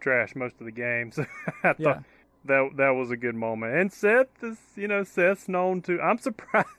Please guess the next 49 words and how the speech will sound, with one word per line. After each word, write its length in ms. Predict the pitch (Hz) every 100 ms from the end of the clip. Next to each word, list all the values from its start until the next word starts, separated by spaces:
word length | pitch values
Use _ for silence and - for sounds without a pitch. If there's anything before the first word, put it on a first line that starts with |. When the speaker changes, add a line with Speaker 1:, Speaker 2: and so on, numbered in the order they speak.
| _
Speaker 1:
<laughs> 240 | _ _
I'm 80 | 330
surprised 480 | - 339 269 214 -
Seth 340 | - 185 170
didn't 240 | - 165 147
get 160 | 151
more 160 | 127 135
personal 460 | - 139 123 123 113
fouls 420 | 127 120 233 214
than 100 | 113
he 80 | 220
Speaker 2:
<laughs> 40 |
Speaker 1:
did. 120 | 226 214 -
Speaker 2:
Yeah. 60 | - - _ - _ 147
Speaker 1:
He's 160 | 160 -
definitely 360 | 170 175 165
very 280 | 147 156 147
passionate. 680 | - - 143 143 - 117 110
Let's 180 | 131 127
say 220 | 156 127
that. 260 | 123 113 - -
Speaker 2:
Oh 140 | 175 165
yeah, 280 | 165 143
definitely. 720 | 135 151 147 - 139 147 143 143 -
I 120 | 196
mean, 200 | 208 202
it, 80 | 196
Speaker 1:
Um, 340 | 123 117 110 - - -
Speaker 2:
I 60 | 170
feel 180 | 226 220
like 240 | 208 170
to 100 | 180
some 300 | - 175 180
level, 440 | 170 170 165 156 160
the 240 | 151 151
top 320 | 147 147 151 160
level 480 | 160 156 160 156
wide 220 | 151 151 156
receivers 500 | 147 151 151 151 147
all 240 | 151 147
have 220 | 156 151
that 180 | 151 147
little 220 | 160 156
bit 160 | 151 151
of 80 | 147
that 160 | 147
edge. 100 | 143
Speaker 1:
Oh, 60 | 151
yeah. 200 | 160